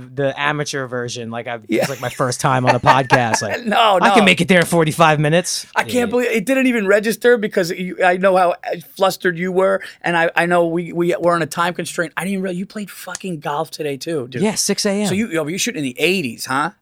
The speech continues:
Speaker 1: But that's a good round for me. That's like
Speaker 2: That's
Speaker 1: a re-, that's like, "Oh, I had it working today." So
Speaker 2: Dude,
Speaker 1: everyone
Speaker 2: that's
Speaker 1: listening who's like, "Eighty-seven sucks." No, no, no.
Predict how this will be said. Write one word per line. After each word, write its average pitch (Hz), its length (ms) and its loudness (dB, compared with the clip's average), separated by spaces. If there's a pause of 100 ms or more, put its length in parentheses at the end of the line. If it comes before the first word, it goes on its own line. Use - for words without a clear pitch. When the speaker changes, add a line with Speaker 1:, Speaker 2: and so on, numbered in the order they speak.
(120)
Speaker 1:
But 165 140 4
that's 208 180 8
a 151 60 -2
good 180 540 4
round 135 440 2
for 107 120 -10
me. 78 260 -16 (140)
That's 175 200 4
like 185 120 -2
Speaker 2:
That's 139 200 2
Speaker 1:
a 151 120 2
re-, 170 200 4
that's 170 240 2
like, 180 160 2
"Oh, 160 140 4
I 143 120 4
had 143 200 2
it 123 100 -4
working 123 360 0
today." 90 340 -10
So 123 280 2
Speaker 2:
Dude, 156 220 -4
Speaker 1:
everyone 180 380 6
Speaker 2:
that's 180 200 4
Speaker 1:
listening 170 180 4
who's 156 160 4
like, 160 80 4
"Eighty-seven 170 680 4
sucks." 170 420 0
No, 165 240 2
no, 165 220 4
no. 143 280 -2